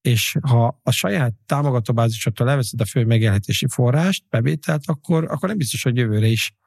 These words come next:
az, a te támogatóid lesznek, és elvétve hallunk olyanról, hogy, hogy a tálib rendőrség, vagy nem tudom én,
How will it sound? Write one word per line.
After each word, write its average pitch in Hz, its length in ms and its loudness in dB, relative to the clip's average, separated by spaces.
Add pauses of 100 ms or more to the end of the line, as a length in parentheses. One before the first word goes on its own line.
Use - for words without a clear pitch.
(200)
az, 120 240 0
a 143 80 0
te 135 120 0
támogatóid 113 760 0
lesznek, 131 520 0 (380)
és - 280 -2 (220)
elvétve 156 500 0
hallunk 120 400 2
olyanról, 113 520 2
hogy, 110 200 2
hogy 113 180 4
a 113 40 4
tálib 113 460 0
rendőrség, 110 800 0
vagy 110 280 4
nem 107 240 4
tudom 104 200 0
én, 104 280 0